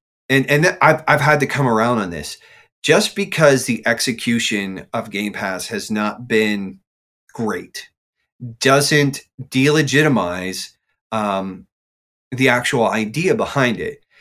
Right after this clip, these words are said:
And that's where I can kind of co-sign, because I think, um, the biggest problem is that Microsoft has mismanaged that. Uh,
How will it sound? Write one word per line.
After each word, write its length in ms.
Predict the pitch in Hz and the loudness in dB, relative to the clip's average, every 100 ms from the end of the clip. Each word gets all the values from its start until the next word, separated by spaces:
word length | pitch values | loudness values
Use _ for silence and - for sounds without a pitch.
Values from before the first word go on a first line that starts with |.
| - _ 135 | -20 _ -2
And 160 | 127 | 4
that's 240 | 143 233 247 | 4 4 4
where 100 | 233 | 4
I 80 | |
can 160 | 226 165 | 2 0
kind 220 | 156 123 | 2 2
of 80 | 110 | 0
co-sign, 560 | 123 107 - 64 62 - _ - - - | 0 0 -2 -6 -10 -18 _ -20 -8 -4
because 300 | 131 147 131 | 0 0 2
I 120 | 139 143 | 4 2
think, 560 | - 214 233 220 - _ _ _ _ _ _ - | 2 0 0 -2 -10 _ _ _ _ _ _ -4
um, 500 | 113 110 101 98 - _ | 0 0 -2 -8 -14 _
the 140 | 135 127 | -4 -2
biggest 440 | 120 156 233 - | 0 0 0 0
problem 520 | 120 107 110 110 107 - _ _ 127 | 2 2 2 -2 -4 -8 _ _ -6
is 100 | 120 | 2
that 420 | 113 110 107 - _ _ _ - | 2 2 -2 -10 _ _ _ -4
Microsoft 880 | 117 104 113 110 135 - 117 110 - | 0 2 2 2 0 2 4 2 0
has 240 | 113 - | -4 -2
mismanaged 680 | 107 104 92 92 101 135 - | -4 -4 -6 -6 -4 -4 0
that. 360 | 139 151 - - _ _ _ - | 4 2 0 -10 _ _ _ -8
Uh, 220 | 110 104 | -4 -4